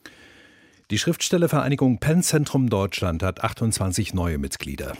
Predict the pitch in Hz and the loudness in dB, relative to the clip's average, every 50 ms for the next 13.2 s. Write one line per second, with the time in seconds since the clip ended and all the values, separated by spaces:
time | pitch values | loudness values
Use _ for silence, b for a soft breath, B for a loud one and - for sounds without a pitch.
0 | - - - - - 67 71 80 90 92 98 113 104 - - 117 107 107 107 110 | -14 -12 -10 -8 -6 -6 -4 -2 -2 -2 0 -2 -2 -2 0 0 0 0 0 0
1 | 104 98 90 90 101 95 90 - - 95 95 90 - - 87 82 80 - 107 107 | 0 0 -2 -2 -2 -2 -2 -2 -4 -4 -4 -4 -2 -2 -2 -2 -2 -2 -2 -2
2 | 113 - - - 117 117 - - 113 98 98 92 95 90 95 92 95 - 90 101 | 0 -2 0 0 0 2 2 2 0 2 2 0 0 -2 -2 -4 -4 -2 -2 -2
3 | 107 101 104 101 92 90 90 - 76 82 - - - 107 95 95 98 101 95 95 | 0 0 0 0 0 -2 -2 -2 -4 -6 -6 -4 -2 -2 0 0 0 0 0 0
4 | 92 90 95 104 - - 107 98 73 95 90 87 87 78 90 95 110 117 123 - | 0 0 0 -2 -2 -2 -4 -2 0 0 -2 -2 -2 0 0 0 0 0 0 -2
5 | - 101 95 87 - - - - 101 98 101 98 95 95 90 80 - 90 98 110 | -2 -4 -6 -6 -8 -6 -4 -2 -2 0 0 0 0 -2 -2 -2 -2 -2 -2 0
6 | 107 117 117 113 107 107 107 - - - 87 95 - - - - 139 135 98 - | 0 0 0 0 0 -2 -4 -6 -6 -6 -6 -6 -6 -6 -4 0 0 0 0 -2
7 | - B B B B B B B B B - 80 73 - 80 87 92 - - 101 | -6 B B B B B B B B B -6 -6 -4 -2 -2 -2 -2 -2 -2 -2
8 | 92 82 73 - 87 92 82 - 87 - - - 87 85 104 117 117 - - - | -2 0 -2 -2 -2 -2 -2 -4 -6 -6 -6 -4 -2 -2 0 -2 -2 -4 -4 -4
9 | 101 101 90 - 92 85 80 - - 82 78 82 80 85 80 76 76 76 76 85 | -4 -4 -2 0 0 -2 -2 -2 -4 -4 -4 -4 -4 -4 -4 -4 -4 -4 -2 0
10 | 95 113 107 90 87 - - - - - 95 78 73 76 76 - 82 78 80 - | 0 0 0 -2 -2 -6 -6 -8 -8 -6 -4 -4 -4 -4 -4 -4 -4 -4 -2 -2
11 | 85 80 - - 80 73 - 76 - - - - - 82 78 73 - - 80 73 | -4 -4 -4 -4 -6 -6 -6 -6 -6 -6 -6 -6 -6 -6 -6 -6 -6 -6 -6 -8
12 | - - 80 76 69 78 85 82 76 85 90 98 95 - - - 76 - - 67 | -8 -8 -8 -6 -4 -4 -2 -2 -2 -2 -2 -2 -2 -4 -4 -4 -6 -8 -10 -12
13 | - - - | -12 -12 -14